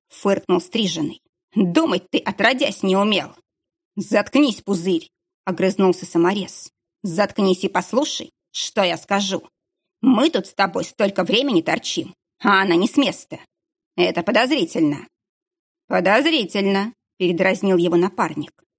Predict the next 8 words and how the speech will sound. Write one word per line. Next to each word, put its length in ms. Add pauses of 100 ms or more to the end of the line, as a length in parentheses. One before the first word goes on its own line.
(220)
"Скажи 520
лучше, 500
что 240
тебе 260
завидно, 560 (100)
что 220
я 160
поспал. 580